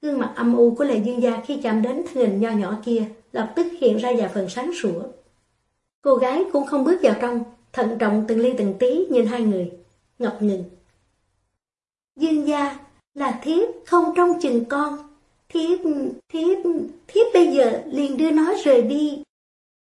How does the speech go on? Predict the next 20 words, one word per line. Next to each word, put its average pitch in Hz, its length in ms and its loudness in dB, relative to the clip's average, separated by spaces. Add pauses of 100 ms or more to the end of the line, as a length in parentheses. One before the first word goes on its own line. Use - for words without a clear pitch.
(600)
Phi 311 140 0
Duyệt 240 180 0
nhận 220 220 2
ra 247 320 -2
cô 262 100 4
gái 277 280 -4
kia 262 260 -2
chính 330 120 0
là 320 220 0
Trắc 330 240 -6
Dương 262 220 -4
Phi 240 200 -2
của 202 140 -4
hắn, 254 300 -6 (380)
mẫu 247 300 0
thân 277 240 -4
của 294 160 -4
Tiểu 208 180 0
A 240 260 -8
Ca. 233 280 -6